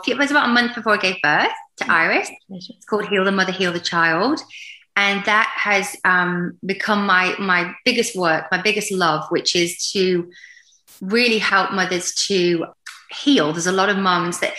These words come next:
Speaker 1: and it can be any type of healing, you know, it could be childhood stuff. It could just be even, you know, birth, healing birth, trauma, anything like that, and just helping them to process that and giving them the tools in order to do the work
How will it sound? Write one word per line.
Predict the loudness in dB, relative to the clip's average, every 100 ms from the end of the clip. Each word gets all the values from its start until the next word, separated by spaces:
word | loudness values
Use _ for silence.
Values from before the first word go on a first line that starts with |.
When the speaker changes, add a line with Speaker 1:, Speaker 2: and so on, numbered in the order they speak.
| -4
Speaker 1:
and | -2
it | 0
can | 2
be | 2
any | 4 2 2
type | 0 -2
of | -4
healing, | -4 -2 -4 -2
you |
know, | -2
it | -2
could | -2 -8
be |
childhood | -4 0 0 -2
stuff. | -4 -4 -4
It | -6
could | -10 -10
just | -10 -4
be | -4 -4 -10 -20 _ -6
even, | -2 0 -2 -4
you | -2 0
know, | 0 2
birth, | 2 2 0 -4
healing | -4 -2 0
birth, | 0 0 -2 -8 -6
trauma, | -2 -2 -2 -2
anything | -2 -2 -4
like | -2 -2
that, | 0 0 -2 -8 -16 -10 -4
and | -2
just | -2 0
helping | -2 -2 -4 -2
them | -2 -2 -2 -2
to | -2 -2
process | -2 0 -2 -4
that | -2 -2
and | -2
giving | -4 -2
them | -2
the | -4 -4
tools | -2 -2 -2
in | -2
order | -2 -2
to | -4 -2
do | 0 0
the | -2
work | 0 2 2 0